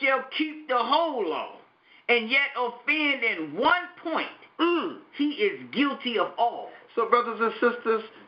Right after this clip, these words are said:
Speaker 1: Wow.
Speaker 2: we have no room
Speaker 1: Wow.
Speaker 2: to place ourselves in a position
Speaker 1: Um,
Speaker 2: where we are
Speaker 1: uh,
Speaker 2: judging someone else, even if they have done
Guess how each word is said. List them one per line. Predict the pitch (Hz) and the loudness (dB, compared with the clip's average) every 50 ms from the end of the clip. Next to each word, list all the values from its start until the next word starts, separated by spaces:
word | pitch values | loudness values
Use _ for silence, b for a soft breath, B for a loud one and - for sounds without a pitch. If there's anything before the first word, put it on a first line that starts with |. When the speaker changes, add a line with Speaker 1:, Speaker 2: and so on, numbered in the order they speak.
| B B - | B B 0
Speaker 1:
Wow. | 233 - 170 | 4 4 6
Speaker 2:
we | 302 339 349 349 320 | 6 6 4 0 -2
have | 247 220 240 233 233 226 214 202 | -2 0 2 4 4 2 2 0
no | 202 202 202 196 185 | -2 0 0 0 -2
room | 175 170 185 226 294 339 339 330 294 220 139 110 104 - _ _ _ _ _ _ _ _ _ _ _ _ - | -4 -6 -2 0 0 0 0 -2 -4 -6 -10 -16 -20 -20 _ _ _ _ _ _ _ _ _ _ _ _ -2
Speaker 1:
Wow. | 131 156 160 147 127 110 - - - - _ _ _ _ _ _ - | 2 2 2 2 2 -2 -6 -10 -14 -20 _ _ _ _ _ _ -4
Speaker 2:
to | - 202 | -4 -4
place | - - - 285 294 277 262 - - | -2 -2 0 0 0 0 0 -4 -4
ourselves | 262 240 277 277 - - - 247 233 226 226 220 220 - - B B B B B 233 | -2 -2 -2 -4 -6 -10 -6 -4 -2 -2 -2 -2 -2 -4 -8 B B B B B -4
in | 226 240 - - | -4 -4 -2 -2
a | 226 220 214 - | -2 -2 -2 -2
position | - - 190 170 147 135 131 240 339 339 - - - - - - - - 196 - - B B B B | -4 -4 -4 -4 -4 -10 -2 0 0 0 0 -2 -4 -2 0 0 0 -2 -4 -8 -10 B B B B
Speaker 1:
Um, | 127 127 175 | -6 0 4
Speaker 2:
where | 208 226 202 | 4 4 4
we | 185 185 254 269 262 214 | 2 -2 -4 0 2 2
are | 185 180 185 185 - - - - 175 | 2 2 0 -4 -4 -10 -16 -14 -10
Speaker 1:
uh, | 165 147 - | -8 -4 0
Speaker 2:
judging | 156 175 196 214 214 196 - - 214 220 220 220 208 - - | 0 2 2 2 0 -2 -4 -4 -4 -4 -4 -4 -6 -8 -2
someone | - 175 185 208 233 247 262 277 | 0 0 0 2 2 2 2 2
else, | 294 302 302 - - - - - _ _ _ _ _ _ _ _ _ _ _ _ _ _ _ _ _ _ _ _ _ _ _ _ _ _ _ _ _ _ - | 2 0 0 -4 -6 -10 -14 -20 _ _ _ _ _ _ _ _ _ _ _ _ _ _ _ _ _ _ _ _ _ _ _ _ _ _ _ _ _ _ -2
even | 302 330 349 359 349 269 262 240 226 | -2 0 0 -2 -6 -4 -4 -4 -2
if | 214 202 208 - | -2 -4 0 2
they | 202 196 190 | 0 2 2
have | 180 180 175 175 175 | 0 -2 -4 0 0
done | 180 170 165 | 0 0 0